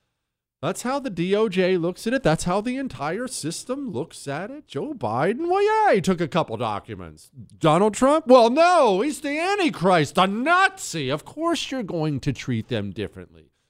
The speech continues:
We must move beyond the lame, never-ending lame calls of, "Can you believe this? What if a Democrat did that, guys?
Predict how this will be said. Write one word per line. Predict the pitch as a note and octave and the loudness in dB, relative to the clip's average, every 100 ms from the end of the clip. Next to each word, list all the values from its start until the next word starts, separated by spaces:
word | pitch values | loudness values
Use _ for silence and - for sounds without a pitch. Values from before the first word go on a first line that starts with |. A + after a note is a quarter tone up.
| _ - | _ 0
We | D3 | 2
must | D3+ F3+ A3+ - - | 4 2 2 -2 -4
move | E3+ E3+ F#3 F#3+ F#3+ E3 A#2+ | 2 4 6 6 4 0 -4
beyond | B2+ D#3+ C#3+ C3+ C3 A#2+ A2+ A#2 A2 - - _ - | 0 2 2 2 2 2 2 2 0 -2 -6 _ -6
the | B2 A2+ | -4 -2
lame, | A2 A#2+ D3+ F#3 F#3+ F#3 G3 G3 F3 | 0 0 2 4 4 2 0 0 -2
never-ending | G#2+ A2 C3 F#3+ A3 A#3 E3+ E3 F3 F3+ C#3+ | -2 -2 2 2 4 2 2 -2 -2 -2 -4
lame | G2+ G#2+ D#3+ F3+ F3 F3 | -4 0 2 4 2 0
calls | D3 C#3 C#3+ C#3+ C#3 | 2 4 6 4 4
of, | C3 B2 - - | 2 0 -6 -8
"Can | B3+ B3+ | -4 -2
you | E4 F4 | -2 0
believe | C#4+ C4 E4 E4+ E4+ | 0 0 0 -2 -2
this? | E4 E4+ E4 - _ _ | 0 0 -2 -8 _ _
What | D#4+ F4 | -2 -2
if | C#4+ - | -2 -4
a | |
Democrat | G3 D#4 E4+ C#4 - A3+ G3+ | -2 0 0 -2 -2 0 0
did | A#3 G#3+ G#3 | 0 -2 0
that, | G#3 G3 G3 | -2 -2 -2
guys? | G#3 G3+ G3+ | -2 0 -2